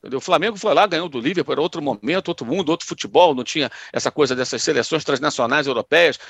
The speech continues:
que havia limitação de estrangeiros, né? Era um time só de jogadores do Reino Unido naquela época, do Liverpool, era um timaço,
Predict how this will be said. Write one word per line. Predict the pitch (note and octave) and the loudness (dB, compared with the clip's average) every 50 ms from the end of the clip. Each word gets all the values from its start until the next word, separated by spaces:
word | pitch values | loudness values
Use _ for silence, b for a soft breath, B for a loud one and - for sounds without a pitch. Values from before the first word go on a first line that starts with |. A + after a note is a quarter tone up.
| B B | B B
que | - C#3 | 0 0
havia | A#2+ G2 C#3 D#3 | 0 2 2 0
limitação | C#3 C3 C3 C#3 D3 - B2 G#2+ - D3 | 0 0 0 -2 0 -2 -2 -2 -2 -4
de | D3 C3 | -4 -4
estrangeiros, | B2+ - - A2 F#2+ F2 B2+ F3+ G3 E3+ B2+ A2+ | -6 -6 -6 -4 -2 2 4 4 4 4 2 -2
né? | D#3+ E3 B B B B | -6 -6 B B B B
Era | C3+ C3+ | 2 2
um | C3+ | 2
time | - - D#3+ C#3 | 2 0 -4 -4
só | B2+ - F#3 | -2 0 0
de | F3 D3 | 0 0
jogadores | D3+ C3+ B2 B2 C#3+ C#3 | 0 -2 -2 -2 -2 -6
do | B2+ C3 | -4 2
Reino | A2+ D3 D3 B2 G#2+ | 4 4 4 4 2
Unido | A2 C3 D#3+ C#3+ - | 0 0 0 0 -2
naquela | C#3 - - B2 A#2 G2 | -4 0 0 2 4 4
época, | C3+ C#3+ - D3+ | 2 2 0 -4
do | B2 A2+ | -8 -6
Liverpool, | C#3+ D#3 D#3+ D3+ C3+ | -4 -2 0 0 0
era | - | -2
um | |
timaço, | - - B3 G3+ - - - - - - | -4 -4 0 2 4 4 2 2 -4 -16